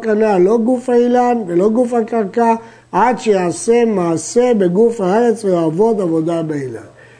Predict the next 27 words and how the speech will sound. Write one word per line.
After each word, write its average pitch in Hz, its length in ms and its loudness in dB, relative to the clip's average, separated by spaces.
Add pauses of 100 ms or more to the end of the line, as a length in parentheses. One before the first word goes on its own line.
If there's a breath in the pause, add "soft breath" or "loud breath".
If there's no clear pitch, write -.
כאשר 220 420 0 (140)
אין 254 260 0
מוכר, 180 380 -2 (220)
אין 254 220 2
מקנה, 190 480 0 (160)
אכילת 202 480 -2 (100)
פירות 220 480 0
לא 226 560 2
מהווה 170 480 -4 (100)
חזקה. 143 460 -6 (800 loud breath)
ומעשה 165 560 2
באישה 226 440 0
אחת 220 320 -2
שאכלה 208 440 -2
פירות 190 460 0
דקל 185 400 -2 (380 soft breath)
שלוש 226 440 0
עשרה 220 340 0
שנה, 175 420 -2
ובא 180 320 0
אחר 233 280 0
והחזיק 196 360 0
באילן 202 500 0
בעבודה 180 480 0
שעבד 190 440 -2
בגוף 170 440 0
האילן, 254 420 2